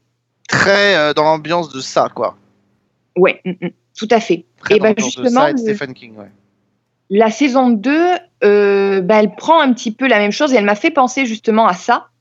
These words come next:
Speaker 2: de, de Stephen King. Alors, on est dans autre chose, puisque c'est une anthologie. Donc là, c'est l'histoire de Margot, qui est une jeune fille qui s'est renfermée sur elle-même après la mort de son père.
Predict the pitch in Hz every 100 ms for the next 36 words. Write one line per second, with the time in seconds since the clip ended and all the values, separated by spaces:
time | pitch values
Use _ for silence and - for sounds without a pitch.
0 | _ _ - - 175 196 180 175 185 214
1 | 208 196 269 359 - - - - - -
2 | - - - 226 233 269 294 220 208 202
3 | 202 - 180 - 349 - - 165 190 180
4 | 185 180 165 175 175 214 240 349 - -
5 | 180 214 214 214 277 330 330 247 226 226
6 | - 311 277 196 208 226 269 165 175 -
7 | _ _ _ _ _ _ _ 247 240 -
8 | 247 233 220 214 208 202 220 277 - 311
9 | - 220 226 233 254 277 294 277 226 220
10 | 247 262 - 196 196 269 240 233 180 180
11 | 180 247 -